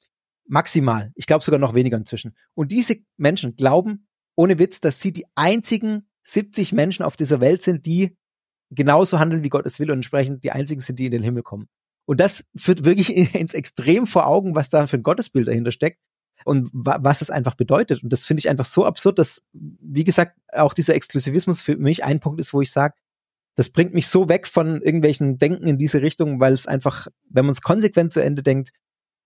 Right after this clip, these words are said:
wirklich ein absurdes Gottesbild ist für mich. Und auch keins, das ich haben möchte. Also ich, dann, ich will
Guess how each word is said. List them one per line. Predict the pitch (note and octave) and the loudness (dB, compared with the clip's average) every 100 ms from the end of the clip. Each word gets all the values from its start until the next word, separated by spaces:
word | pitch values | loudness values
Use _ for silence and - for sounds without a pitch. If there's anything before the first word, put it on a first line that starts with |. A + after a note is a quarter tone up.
| - F#4 | -20 -2
wirklich | C3 C#3+ - | 0 2 0
ein | |
absurdes | C3 - D3 C3+ - | -4 0 2 2 2
Gottesbild | B2 B2+ - G#2+ | 0 -2 -4 -4
ist | A2+ - | -4 -6
für | A2 | -6
mich. | G#2 - _ _ _ _ _ - | -6 -10 _ _ _ _ _ -6
Und | A2+ - | -2 -2
auch | A#2+ | 0
keins, | A#2+ B2 B2 | 0 0 0
das | A2+ | -2
ich | A2+ | 2
haben | B2 B2 | 2 2
möchte. | G2+ - - | 0 -2 -2
Also | A2+ C3+ | 2 2
ich, | - - F3+ - | 0 -8 -16 -2
dann, | B2 C#3 D3+ D3+ - _ | 0 0 -6 -10 -14 _
ich | - - | -8 0
will | D#3+ E3 | 4 4